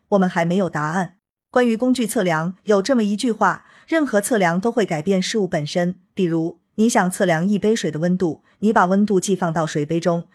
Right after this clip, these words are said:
就已经改变了它原来的状态。在宏观世界中，这点变化可能是微不足道的；但在微观世界中，那就十分明显。在对于太空的探索过程中，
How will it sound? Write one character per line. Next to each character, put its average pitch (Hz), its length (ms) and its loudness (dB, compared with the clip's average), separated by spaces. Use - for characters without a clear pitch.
就 285 220 2
已 190 100 0
经 190 180 0
改 175 200 -2
变 180 120 0
了 160 80 2
它 180 200 -2
原 156 160 -2
来 151 120 -4
的 165 80 -4
状 160 200 -4
态。 - 300 -6
在 233 200 2
宏 190 180 -2
观 220 160 2
世 226 100 -4
界 185 140 -2
中， 175 300 -2
这 320 120 2
点 208 240 2
变 262 160 0
化 214 160 0
可 190 140 -6
能 156 160 -4
是 180 240 0
微 240 180 2
不 240 140 -2
足 170 140 -4
道 170 180 -2
的； 147 200 -8
但 254 160 2
在 214 140 2
微 208 140 2
观 220 180 0
世 214 140 -4
界 165 160 -2
中， 170 240 -4
那 226 160 2
就 202 160 0
十 170 200 -4
分 196 120 -2
明 180 200 0
显。 170 300 -4
在 277 180 2
对 254 160 0
于 247 60 -2
太 240 180 0
空 220 140 -4
的 214 60 2
探 208 220 -2
索 165 160 -2
过 180 140 -2
程 165 160 -4
中， 180 260 0